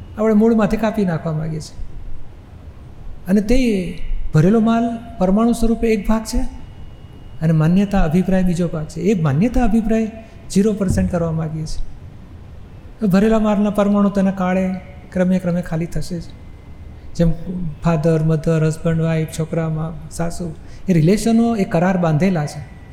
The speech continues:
કરારમાં બે ભાગ પડે છે. એક, એક પૂતગલના કરાર કહેવાય, એક બીજી રોંગ બિલીફના કરાર કહેવાય. એ રોંગ બિલીફવાળો ભાગ આપણો ભાગાકાર કરીને ખલાસ કરી નાખો. પછી પૂતગલના કરાર, એ તો ટાઈમે જ ખરી પડશે.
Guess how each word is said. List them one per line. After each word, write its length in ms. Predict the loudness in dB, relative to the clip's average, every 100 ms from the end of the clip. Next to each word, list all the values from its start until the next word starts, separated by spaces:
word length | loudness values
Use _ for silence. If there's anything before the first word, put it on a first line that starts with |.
| -14 0
કરારમાં 420 | 4 6 4 4
બે 140 | 4
ભાગ 200 | 4 2 0
પડે 180 | -4 -4
છે. 140 | -4
એક, 80 | -6 -8 -20 -20 -20 -10 -4
એક 80 | 2
પૂતગલના 440 | 2 4 4 2
કરાર 260 | 2 0 0
કહેવાય, 340 | 0 0 0 -4 -6
એક 120 | -2
બીજી 180 | 2 2
રોંગ 240 | 2 2
બિલીફના 340 | 2 2 0 -4
કરાર 280 | -2 -4
કહેવાય. 200 | -4 -8 -10 -16 -18 -10 0
એ 40 |
રોંગ 260 | 4 4 4
બિલીફવાળો 420 | 4 4 2 2
ભાગ 200 | 2 2
આપણો 360 | 2 0 -2 -4 -10 -18 -20 -12 -2
ભાગાકાર 400 | 0 2 2 0
કરીને 300 | 0 0 0
ખલાસ 340 | 0 -2 -2
કરી 160 | -4 -6
નાખો. 260 | -6 -8 -14 -16 -20 -20 -20 -18 -18 -18 -14 -4
પછી 120 | -2
પૂતગલના 460 | 0 2 2 2
કરાર, 300 | 2 0 2
એ 60 | 0
તો 120 | 0
ટાઈમે 380 | -2 0 2 0
જ 140 | -2
ખરી 220 | -6 -4 -4
પડશે. 360 | -6 -10 -12